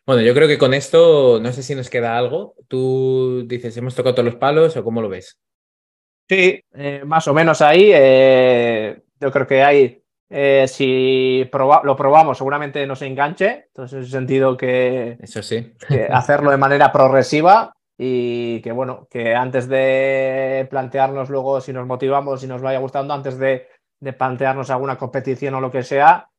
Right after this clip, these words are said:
Speaker 2: primero entrenar bien, que no tengáis prisa en, en, en darle el salto a competiciones ni nada de ese estilo. Primero disfrutar, entrenar en la montaña, hacer rutas y demás. Y que si damos el salto, por lo menos sean, <laughs> sean distancias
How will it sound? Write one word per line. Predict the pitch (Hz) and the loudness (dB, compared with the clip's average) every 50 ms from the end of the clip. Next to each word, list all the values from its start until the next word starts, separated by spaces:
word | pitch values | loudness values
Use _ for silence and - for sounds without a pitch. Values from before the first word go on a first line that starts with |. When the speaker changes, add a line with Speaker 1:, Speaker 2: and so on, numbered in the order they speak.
| _ _ | _ _
Speaker 2:
primero | - 123 123 127 135 139 143 139 135 135 135 135 135 135 135 135 | -14 -12 -8 -6 -4 -2 0 0 2 2 2 2 2 2 0 0
entrenar | 131 127 131 131 139 135 135 | -2 -4 -6 -6 -4 -4 -4
bien, | 123 123 127 120 110 - _ - | -4 -6 -6 -8 -10 -14 _ -14
que | 120 | -12
no | 120 120 | -12 -10
tengáis | 127 123 123 123 123 123 | -8 -6 -4 -4 -4 -4
prisa | - 139 139 135 131 151 139 | -2 0 0 0 0 0 -2
en, | 135 131 | -2 -4
en, | 127 127 127 131 127 131 123 | -6 -8 -8 -8 -10 -12 -12
en | 90 90 135 131 135 135 131 | -12 -12 -10 -10 -8 -2 2
darle | 131 127 131 | 2 2 2
el | 131 120 | 2 0
salto | - 143 139 127 123 135 131 131 | 0 -2 -2 -2 0 0 2 2
a | 127 127 127 127 127 127 131 131 131 131 127 127 127 131 | 4 4 4 4 2 2 0 0 -2 -2 -2 -2 -4 -6
competiciones | - - 123 120 127 123 127 123 127 - 135 135 147 160 190 190 - 135 | -8 -12 -12 -12 -10 -8 -8 -8 -4 -4 -4 -4 -2 -4 -4 -6 -6 -8
ni | 135 131 131 | -10 -8 -8
nada | 131 135 135 131 | -8 -8 -8 -8
de | 127 | -10
ese | 127 123 | -12 -12
estilo. | _ - 143 147 143 | _ -8 -6 -6 -6
Primero | 135 127 120 131 131 127 | -6 -6 -4 -2 -2 -2
disfrutar, | 123 127 - 123 113 147 147 147 | -2 -4 -4 -4 0 0 0 0
entrenar | 131 - 127 127 127 | -2 -4 -6 -6 -6
en | 127 | -6
la | 127 123 | -6 -6
montaña, | 123 120 117 135 139 139 131 | -8 -8 -8 -8 -8 -8 -8
hacer | 117 - 135 123 | -8 -6 -6 -4
rutas | 131 139 135 - 160 139 131 | -4 -6 -4 -4 -4 -4 -4
y | 127 | -8
demás. | 117 117 131 156 196 220 - _ _ _ _ _ _ _ _ _ _ _ _ _ _ _ _ _ _ _ - | -10 -8 -6 -6 -6 -6 -10 _ _ _ _ _ _ _ _ _ _ _ _ _ _ _ _ _ _ _ -10
Y | 131 120 107 | -10 -8 -8
que | - 117 | -8 -6
si | 113 123 | -4 -4
damos | 117 117 117 117 | -4 -2 -4 -4
el | 139 127 117 | -6 -6 -4
salto, | - 131 127 127 147 139 | -2 -2 -2 -2 -2 -4
por | 135 120 | -4 -6
lo | 123 | -8
menos | 123 131 127 127 | -8 -8 -10 -10
sean, | - - 131 127 | -10 -10 -10 -10
<laughs> | 127 - - 160 139 127 | -10 -10 -10 -10 -10 -8
sean | - - 131 127 | -8 -8 -6 -6
distancias | 131 123 - - 127 123 - 139 135 135 135 - | -6 -4 -4 -4 -4 -2 0 -2 -2 -2 -4 -8